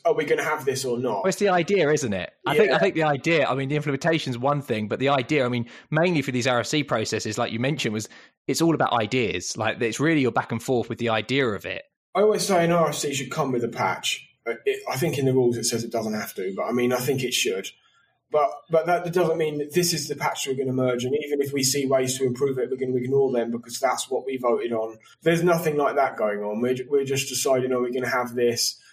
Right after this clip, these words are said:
Speaker 1: This is maybe an implementation of it. And, and, and yeah, so I passed, so I just snuck them changes in. I wasn't really happy about it, but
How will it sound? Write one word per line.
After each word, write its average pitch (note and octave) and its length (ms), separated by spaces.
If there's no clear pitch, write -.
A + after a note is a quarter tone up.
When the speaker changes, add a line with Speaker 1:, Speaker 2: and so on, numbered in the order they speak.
Speaker 1:
This B2+ 160
is B2 120
maybe B2 300
an A#2 80
implementation A2 760
of A2 160
it. G#2+ 160
And, A#2+ 280
and, A2 260
and A#2+ 160
yeah, G#2 160
so A2 200
I G#2+ 40
passed, B2+ 360
so A#2 180
I A#2 60
just B2 200
snuck C3 200
them G#2+ 160
changes A2 380
in. G2+ 180
I G2+ 100
wasn't E3 280
really C#3+ 180
happy B2 260
about G#2+ 320
it, - 160
but G#2 160